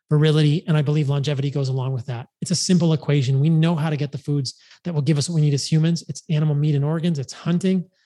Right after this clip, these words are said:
followed by the sweet, uh, colorful fruit and delicious honey that we find in nature.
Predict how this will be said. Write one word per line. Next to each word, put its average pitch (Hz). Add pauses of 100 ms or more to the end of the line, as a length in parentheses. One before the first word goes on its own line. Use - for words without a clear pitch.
(220)
followed 143
by 131
the 123
sweet, 170 (420)
uh, 131
colorful 165
fruit 165 (320)
and 139
delicious 147
honey 156
that 160
we 151
find 139
in 131
nature. 160